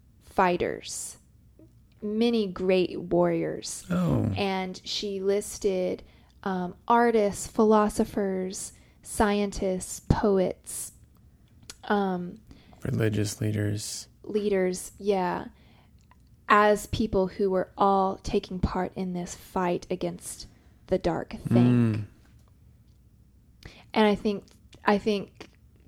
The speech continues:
Speaker 1: to me, when I read that, that was what I kind of thought of as the lake. Like, we're all taking part in, um, contributing to the message of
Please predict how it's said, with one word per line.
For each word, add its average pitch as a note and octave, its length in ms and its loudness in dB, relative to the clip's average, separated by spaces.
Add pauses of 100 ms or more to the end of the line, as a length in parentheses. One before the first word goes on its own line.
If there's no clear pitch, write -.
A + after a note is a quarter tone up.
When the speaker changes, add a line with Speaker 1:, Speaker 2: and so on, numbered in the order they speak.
Speaker 1:
to - 200 -2
me, G3+ 180 0
when F#3 140 2
I F3+ 80 2
read F3+ 300 2
that, E3+ 260 -2 (120)
that E3+ 380 0
was E3+ 340 -6
what E3+ 320 -4 (360)
I E3+ 100 -6
kind F3 300 -10
of E3+ 80 -12
thought F3 500 -4
of E3+ 240 -6
as E3+ 240 -10
the - 160 -8
lake. - 480 -8
Like, - 260 -8
we're F3+ 320 -2
all F3+ 380 -2 (400)
taking F3 380 -4
part - 460 -6
in, F3 460 -8 (760)
um, F3+ 560 -4 (3000)
contributing F#3+ 640 2
to - 140 -8
the F3+ 120 -6
message - 420 -6
of - 180 -6